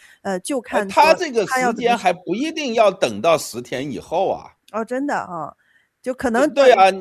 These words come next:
Speaker 1: 马上就有变化，
Speaker 2: 他，因为他实际上他的，
Speaker 1: 是吗？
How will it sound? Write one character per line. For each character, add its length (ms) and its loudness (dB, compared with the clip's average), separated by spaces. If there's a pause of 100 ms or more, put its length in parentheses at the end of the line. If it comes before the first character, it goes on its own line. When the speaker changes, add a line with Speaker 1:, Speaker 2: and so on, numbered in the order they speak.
(180)
Speaker 1:
马 160 6
上 200 0
就 80 2
有 100 4
变 0 -
化， 100 0
Speaker 2:
他， 60 6
因 60 4
为 0 -
他 140 -4
实 60 -4
际 120 -8
上 260 0
他 320 0
的， 440 2
Speaker 1:
是 20 -4
吗？ 60 -16